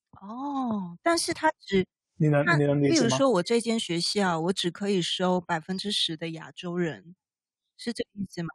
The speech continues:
Speaker 2: 对，
Speaker 1: 但是，
Speaker 2: 对。
Speaker 1: 呃，如果全部按照成绩的话，
Speaker 2: 对。
Speaker 1: 就会变成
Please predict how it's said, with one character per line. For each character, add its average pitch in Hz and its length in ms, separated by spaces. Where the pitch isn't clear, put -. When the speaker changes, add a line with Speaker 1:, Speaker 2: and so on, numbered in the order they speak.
Speaker 2:
对， 156 140
Speaker 1:
但 131 100
是， 277 220
Speaker 2:
对。 117 300
Speaker 1:
呃， 190 160
如 220 160
果 220 260
全 175 180
部 143 140
按 233 180
照 226 140
成 170 200
绩 196 140
的 175 120
话， 165 300
Speaker 2:
对。 - 40
Speaker 1:
就 214 140
会 202 280
变 208 220
成 165 360